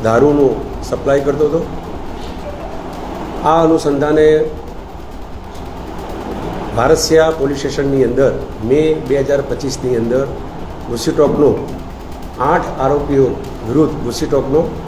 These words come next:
ગુનો નોંધાયો. આ ગુનાની તપાસ એફ ડિવિઝન પ્રણવ કટારિયા સાહેબ કરી રહ્યા છે. જે તે વખતે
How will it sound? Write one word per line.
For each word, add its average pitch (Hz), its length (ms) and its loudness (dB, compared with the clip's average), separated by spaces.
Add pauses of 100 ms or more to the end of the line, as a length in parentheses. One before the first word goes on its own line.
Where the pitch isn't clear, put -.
ગુનો 123 240 4
નોંધાયો. 95 400 -2 (840)
આ 113 140 0
ગુનાની 143 380 4
તપાસ 143 500 0
એફ 123 100 -2
ડિવિઝન 139 400 2 (140)
પ્રણવ 135 240 2
કટારિયા 135 420 0
સાહેબ 135 220 2
કરી 143 180 0
રહ્યા 151 200 2
છે. 170 60 -4 (1160)
જે 127 120 4
તે 175 200 6
વખતે 165 280 4